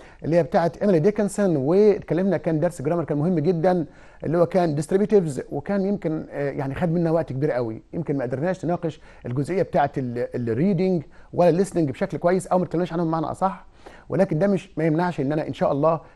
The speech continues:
في الحلقة الجاية بإذن الله هجيب تمارين كتير قوي بإذن الله تغطي الوحدة. بس انتوا ذاكروا الكلمات، وانا هبدأ من يمكن الاسبوع ده ان شاء الله هبدأ ان انا يعني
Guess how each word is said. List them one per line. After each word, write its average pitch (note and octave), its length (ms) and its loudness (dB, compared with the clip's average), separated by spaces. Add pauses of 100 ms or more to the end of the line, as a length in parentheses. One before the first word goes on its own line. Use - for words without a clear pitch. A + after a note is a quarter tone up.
(140)
في C3+ 80 -6
الحلقة C3 280 -2
الجاية D3 160 0
بإذن D3 200 -6
الله C#3+ 220 -2
هجيب D3+ 300 -4
تمارين F3+ 340 2
كتير F3 300 -2
قوي F#3 220 2
بإذن D#3+ 240 -2
الله D#3+ 340 0 (140)
تغطي E3 640 0
الوحدة. D#3+ 460 0 (460)
بس G3 240 2
انتوا F3+ 180 0
ذاكروا G3+ 280 0
الكلمات، G#3 400 2 (200)
وانا F3+ 400 2 (200)
هبدأ E3+ 400 2
من A3 320 2 (100)
يمكن F#3 340 0
الاسبوع F3 300 -4
ده G3+ 80 2
ان F#3 40 0
شاء G3+ 160 4
الله G#3+ 260 4 (340)
هبدأ F3+ 320 0
ان D3+ 140 -4
انا F3+ 280 -2
يعني F3 380 -2